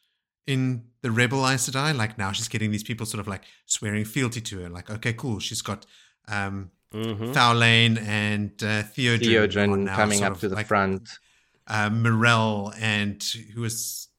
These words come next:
Speaker 1: oh, there was another Aes Sedai with Morel. They've sworn fealty to, to Egwene now as well. And she's, she's calling in Sheriam and the rest,
Speaker 3: Mm.
Speaker 1: and she's, she's, she's starting to make moves now. Like, she's been paralyzed in this sort of, this position of, like, token Amelin for a little while,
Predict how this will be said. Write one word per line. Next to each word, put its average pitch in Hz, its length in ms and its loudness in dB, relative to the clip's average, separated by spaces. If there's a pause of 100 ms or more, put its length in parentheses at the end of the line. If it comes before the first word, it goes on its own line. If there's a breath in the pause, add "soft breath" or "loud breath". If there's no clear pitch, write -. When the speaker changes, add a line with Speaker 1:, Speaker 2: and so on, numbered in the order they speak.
(140)
Speaker 1:
oh, 101 100 -14
there 95 120 -12
was 98 140 -8
another 98 400 -6 (120)
Aes 101 160 -8
Sedai 98 280 -6
with 95 180 -12
Morel. 95 240 -6
They've 101 180 -8
sworn 104 240 -6
fealty 101 300 -10
to, 98 240 -10
to 107 240 -10
Egwene 98 240 -8
now 98 140 -6
as 95 120 -8
well. 98 200 -8 (200 loud breath)
And 107 120 -10
she's, - 340 -2
she's - 320 -6 (260)
calling 120 320 2
in 110 520 0
Sheriam 117 580 4
and 110 100 -2
the 107 120 0
rest, 107 260 0
Speaker 3:
Mm. 98 60 -2
Speaker 1:
and 95 100 -4
she's, 98 180 -8 (120)
she's, - 260 -6 (140)
she's 107 360 -4
starting 113 260 0
to 110 100 -4
make 104 200 0
moves 110 320 0
now. 107 220 -10
Like, 101 100 -10
she's 117 180 -4
been 107 240 -6 (180)
paralyzed 131 600 4
in 110 120 -4
this 104 160 -2
sort 104 120 -4
of, 101 140 -8 (420 soft breath)
this 117 120 -6
position 117 420 0
of, 104 160 -2
like, 101 240 -8
token 113 360 -2
Amelin 113 420 0
for 117 160 -4
a - 20 0
little 113 180 0
while, 117 360 -2